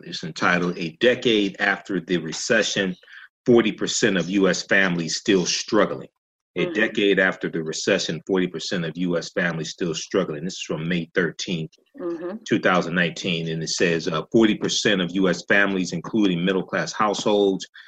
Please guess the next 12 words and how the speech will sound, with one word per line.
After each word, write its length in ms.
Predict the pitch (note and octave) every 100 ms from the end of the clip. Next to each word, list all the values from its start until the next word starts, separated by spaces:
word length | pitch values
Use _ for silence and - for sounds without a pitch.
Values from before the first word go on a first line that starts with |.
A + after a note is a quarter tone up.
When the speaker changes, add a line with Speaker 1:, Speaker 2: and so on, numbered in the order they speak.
| -
Speaker 2:
Mm-hmm. 240 | - - E3+
Speaker 1:
sometimes 580 | A#2+ G2+ - G#2 F2
struggle 340 | - - G2+ F#2+
to 140 | - E2+
afford 360 | - G2+ F#2 E2+
housing, 640 | G#2 G#2 G2 G#2+ G2 F2+
u-, 180 | D#2+ D#2+ -
utilities, 920 | F2 - C3 G#2+ G2 G#2 G2 F#2+ - -
food, 320 | A2 G#2 G2+
or 140 | F#2 E2+
health 340 | - C3+ C3
care," 380 | - F2 E2 D#2+